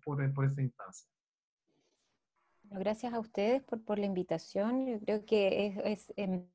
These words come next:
Speaker 2: a-, el, lo, lo interesante de lo que ustedes están haciendo es, es la continuidad de la conversación. Yo creo que eso, eso es algo muy, muy importante de no,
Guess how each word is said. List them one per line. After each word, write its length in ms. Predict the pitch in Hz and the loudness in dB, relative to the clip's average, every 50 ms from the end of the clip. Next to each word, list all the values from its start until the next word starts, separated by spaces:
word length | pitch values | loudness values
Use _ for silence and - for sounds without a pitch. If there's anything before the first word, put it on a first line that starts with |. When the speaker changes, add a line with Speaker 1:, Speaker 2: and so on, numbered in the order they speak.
| _ _ _ _ - 190 - - - - - _ _ _ _ _ _ _ _ _ _ _ - - - | _ _ _ _ -20 -20 -20 -20 -20 -20 -20 _ _ _ _ _ _ _ _ _ _ _ -20 -8 -4
Speaker 2:
a-, 140 | 202 - | -2 2
el, 380 | 220 240 - - 208 214 214 - | 4 4 6 6 6 6 4 4
lo, 160 | - 208 214 214 | 4 4 6 6
lo 100 | 208 220 | 6 6
interesante 560 | 208 220 220 190 208 202 - 247 262 - 330 | 6 6 4 2 2 2 2 2 2 4 6
de 40 | 311 | 6
lo 80 | 285 277 | 6 4
que 60 | 233 | 2
ustedes 320 | 220 - 226 226 240 247 240 | 2 4 4 6 6 4 2
están 240 | 240 - 247 240 247 | 0 0 0 2 2
haciendo 560 | 240 226 214 - - - 220 226 254 254 262 | 0 -2 -4 -4 0 2 2 4 4 4 2
es, 120 | 254 240 | 2 4
es 240 | 226 - 233 220 - 214 | 4 2 2 2 2 4
la 200 | 226 233 220 226 | 4 4 4 4
continuidad 640 | - 226 220 226 220 214 208 202 196 202 233 262 | 0 0 2 2 2 2 2 0 2 2 4 4
de 100 | 277 240 | 4 2
la 120 | 208 185 | 2 0
conversación. 920 | 185 - 175 175 165 165 160 - - 165 165 - - - 170 170 165 170 175 | -2 -4 -4 -2 -2 -4 -4 -6 -10 -14 -14 -12 -10 -8 -6 -6 -4 -4 -4
Yo 100 | 185 185 | -4 -2
creo 180 | 190 208 202 | -2 -4 0
que 80 | - 226 | 2 0
eso, 240 | 226 226 - 254 240 | 0 0 0 0 0
eso 260 | - 226 226 - 240 | 2 0 0 0 0
es 240 | 240 247 247 240 240 | 2 2 2 0 0
algo 240 | - 226 233 233 226 | 0 0 0 2 2
muy, 600 | 220 220 220 226 240 247 247 254 254 247 240 - | 2 2 4 4 4 4 4 6 4 4 2 0
muy 320 | - 262 - 208 214 220 240 | -2 -4 -2 0 2 2 2
importante 640 | 240 226 - 220 214 - - 208 214 233 226 - 240 | 2 2 0 -4 -2 -2 -2 -2 -2 -2 -2 -2 -2
de 120 | 226 220 | 0 0
no, 420 | 214 214 214 220 233 240 247 240 | 0 0 0 2 2 2 0 -2